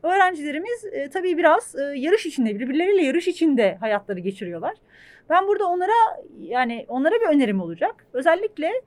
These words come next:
e, ekip çalışmaları açısından çok önem vermelerini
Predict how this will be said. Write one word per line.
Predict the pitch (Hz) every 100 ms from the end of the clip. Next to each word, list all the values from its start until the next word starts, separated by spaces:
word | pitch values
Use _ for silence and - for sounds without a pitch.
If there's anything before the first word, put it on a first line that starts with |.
| _ _ -
e, |
ekip | 220 220 453 -
çalışmaları | 359 320 349 403
açısından | - - 392
çok | 415 427
önem | 285 339 381
vermelerini | 339 294 254 214 196 196 180